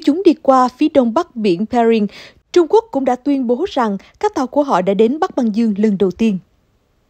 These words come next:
Cơ quan tình báo Trung ương Mỹ C I A mới đây đã triển khai một chiến dịch mới nhằm tuyển dụng tình báo từ Trung Quốc, Iran và Triều Tiên. Cụ thể, vào hôm hai tháng mười, C I A đã đăng tải các hướng dẫn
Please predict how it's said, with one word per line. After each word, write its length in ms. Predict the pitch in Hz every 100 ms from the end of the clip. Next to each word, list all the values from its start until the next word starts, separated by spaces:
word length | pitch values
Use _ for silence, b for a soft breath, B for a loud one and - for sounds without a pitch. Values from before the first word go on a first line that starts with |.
| _ _ _ _ b b b _
Cơ 100 | 359
quan 200 | 349 330 320
tình 140 | 220
báo 180 | 240 330
Trung 200 | 285 226
ương 160 | 220
Mỹ 160 | 202 170
C 100 | -
I 60 | 240
A 240 | 208 214 196 170
mới 100 | 269
đây 180 | 247 208
đã 100 | 202
triển 240 | 196 220
khai 240 | - 277
một 220 | 226 226 -
chiến 200 | 262 320
dịch 100 | -
mới 300 | 226 233 381 381
nhằm 160 | 277 240
tuyển 240 | 233 277
dụng 140 | 196 196
tình 220 | 233 202
báo 180 | 208 339
từ 80 | 247
Trung 200 | - 196
Quốc, 160 | - 381 - -
Iran 280 | 247 254 208
và 80 | 202
Triều 160 | 208 202
Tiên. 200 | 254 233 B B B -
Cụ 140 | 311
thể, 180 | 294 240
vào 160 | - 285
hôm 160 | 302
hai 120 | 302
tháng 180 | 302 370
mười, 220 | 311 233
C 200 | 202 -
I 60 | 247
A 220 | 226 196 214
đã 80 | 214
đăng 220 | 233 226
tải 280 | - - 165 - _ -
các 220 | 339 -
hướng 220 | 302 339
dẫn 120 | -